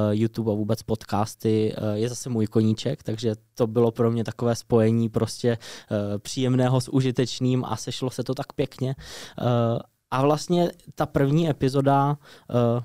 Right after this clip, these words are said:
byla pro mě jak, eh, kdybych, eh, prošel, eh, nějakou hvězdnou bránou a otevřel se přede mnou, eh, úplně jakoby novej svět. Tak já to cítím.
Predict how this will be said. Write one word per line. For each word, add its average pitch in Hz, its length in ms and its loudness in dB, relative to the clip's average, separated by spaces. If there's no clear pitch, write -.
byla 131 260 0
pro 131 180 4
mě 135 220 0
jak, 131 340 0
eh, 135 40 2
kdybych, 120 600 -4
eh, 120 220 2
prošel, 127 920 -2
eh, 117 480 0
nějakou 110 280 -4
hvězdnou 120 420 -2
bránou 113 520 0
a 113 200 -6
otevřel 113 400 -4
se 120 140 -6
přede 113 240 -2
mnou, 113 440 0
eh, - 200 -2
úplně 117 540 -2
jakoby 117 260 -2
novej 107 320 4
svět. - 440 -2
Tak 117 180 -6
já 117 140 2
to 117 120 -4
cítím. 110 520 -4